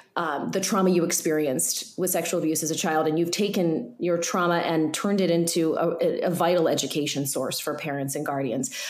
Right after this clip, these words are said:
I kinda wanna start, um, at the beginning of why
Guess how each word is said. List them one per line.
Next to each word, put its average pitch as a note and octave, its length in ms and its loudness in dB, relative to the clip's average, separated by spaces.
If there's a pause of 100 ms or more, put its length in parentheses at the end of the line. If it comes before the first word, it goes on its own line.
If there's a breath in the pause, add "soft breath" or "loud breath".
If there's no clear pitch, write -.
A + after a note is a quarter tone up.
I - 40 -6
kinda B3 220 2
wanna B3 200 4
start, F3 540 4 (440 loud breath)
um, D#3 560 2
at G3 120 0
the F3+ 80 2
beginning F3+ 520 4
of E3 300 2
why D#3+ 540 4